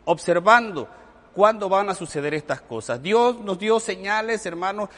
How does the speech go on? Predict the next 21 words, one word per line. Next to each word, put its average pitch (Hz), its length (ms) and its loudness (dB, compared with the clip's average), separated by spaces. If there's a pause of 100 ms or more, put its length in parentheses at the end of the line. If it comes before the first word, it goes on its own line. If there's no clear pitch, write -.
(120)
nos 147 100 -8
mostró 170 460 0
que 196 100 -2
habría 185 240 0
un 220 140 -4
momento 220 560 -4
cuando 160 380 -2
esto 208 200 -4
sucedería, 175 760 -4 (300)
y 151 120 0
es 220 80 8
por 220 180 2
ello 220 280 2
que 175 340 -4
nos 160 160 -2
exhorta 233 480 2
en 165 100 -6
esta, 165 300 -4
en 156 80 -6
este 170 180 -8
momento 185 600 -4